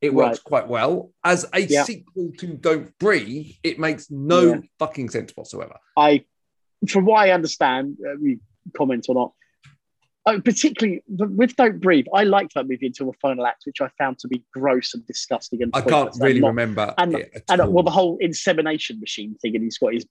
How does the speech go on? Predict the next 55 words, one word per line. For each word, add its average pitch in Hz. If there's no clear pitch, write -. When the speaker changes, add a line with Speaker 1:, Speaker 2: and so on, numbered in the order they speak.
Speaker 2:
basement. 107
Like, 117
what 175
the 156
Speaker 1:
Oh, 165
right, 147
Speaker 2:
fuck -
is 113
that 127
Speaker 1:
yes. -
Speaker 2:
shit? -
It 196
takes, -
it 196
just 214
makes 196
him, 170
like, 190
I 214
Speaker 1:
Well, 190
Speaker 2:
just, -
Speaker 1:
my, 156
Speaker 2:
like, 185
why 156
Speaker 1:
well, 247
Speaker 2:
do -
you, 202
why 254
do 302
you 320
need 254
that? 285
Speaker 1:
if 139
you 165
didn't 214
like 208
that, 185
Speaker 2:
Right, 131
Speaker 1:
<laughs> -
Speaker 2:
okay. 117
Speaker 1:
this 202
plays, 175
Speaker 2:
Okay. -
Speaker 1:
this 196
film 170
goes 143
quite -
dark 135
by 107
the 95
end. 127
Speaker 2:
Ooh. 131
Speaker 1:
So, 131
um, 135
Speaker 2:
I 135